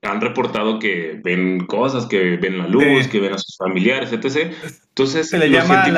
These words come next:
Speaker 2: la Near Death Experience.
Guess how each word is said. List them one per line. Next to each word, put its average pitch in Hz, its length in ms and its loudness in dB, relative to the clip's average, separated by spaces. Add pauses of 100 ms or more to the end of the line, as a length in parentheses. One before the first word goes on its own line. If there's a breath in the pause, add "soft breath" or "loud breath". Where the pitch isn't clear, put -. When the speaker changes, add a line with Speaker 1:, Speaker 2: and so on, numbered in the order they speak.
(160)
Speaker 2:
la 120 880 0 (220)
Near 175 380 0
Death 196 200 2
Experience. 147 840 0